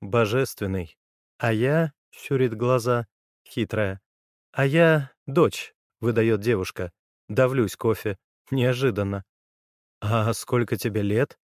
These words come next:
«Девятнадцать». «Что, не тянет Родион на папочку?» Смеётся. «Да успокойся ты»,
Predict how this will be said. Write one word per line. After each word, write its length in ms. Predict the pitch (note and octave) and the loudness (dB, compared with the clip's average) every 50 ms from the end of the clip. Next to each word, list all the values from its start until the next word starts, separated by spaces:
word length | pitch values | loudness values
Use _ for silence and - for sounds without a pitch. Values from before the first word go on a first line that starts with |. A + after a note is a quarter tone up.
| _ _ _ _ _ _ _ - | _ _ _ _ _ _ _ -10
«Девятнадцать». 800 | A#2+ A#2+ D#3 D#3+ F3+ - - D3+ A#2 G2 - - G#2 - - _ _ _ _ _ _ _ _ _ | -4 -2 0 0 0 0 2 2 2 2 0 -4 -10 -10 -12 _ _ _ _ _ _ _ _ _
«Что, 260 | - - - - E3+ D3+ | -12 -8 -2 2 2 4
не 160 | C3 C3 C3 | 4 2 2
тянет 360 | - - F#3+ G3 G3 E3 - | 2 2 2 4 4 2 2
Родион 400 | A#2+ A#2 G#2+ A#2 B2+ A#2+ A2 G#2 | 0 0 2 2 2 2 4 2
на 100 | A2 A#2+ | 2 0
папочку?» 600 | - - A#2+ G#2+ - G#2 - - - - G2 F2+ _ _ _ _ _ | 0 0 0 0 0 -4 -8 -8 -8 -8 -8 -8 _ _ _ _ _
Смеётся. 680 | - - - A2+ A2 G#2 G#2 G2 F#2 - - - F#2 - _ _ _ _ _ _ _ _ _ - | -12 -6 -2 -2 0 0 0 0 -2 -4 -6 -10 -10 -12 _ _ _ _ _ _ _ _ _ -4
«Да 140 | C3+ C3+ D3+ | 2 4 4
успокойся 680 | D3+ - - D#3+ D3+ - F#3+ F3+ E3+ C#3+ - - G#2+ | 4 4 2 0 0 2 2 0 0 0 -2 -4 -4
ты», 240 | - - G2+ F2+ | -4 -4 -6 -6